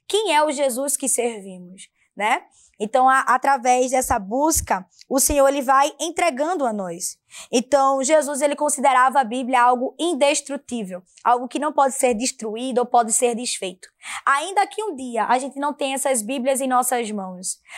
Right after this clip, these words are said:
mas se nós guardarmos essa palavra dentro do nosso peito, nada pode roubar o que está na nossa mente. Por isso que é importante absorvermos e guardarmos a palavra de Deus,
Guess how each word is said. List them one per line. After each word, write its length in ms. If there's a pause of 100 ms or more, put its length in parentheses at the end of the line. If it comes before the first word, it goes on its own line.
(100)
mas 180
se 160
nós 460
guardarmos 600
essa 220
palavra 580
dentro 300
do 80
nosso 400
peito, 320 (320)
nada 340
pode 300
roubar 580
o 80
que 120
está 200
na 120
nossa 300
mente. 360 (340)
Por 140
isso 160
que 100
é 40
importante 840 (260)
absorvermos 880
e 40
guardarmos 760
a 100
palavra 480
de 140
Deus, 380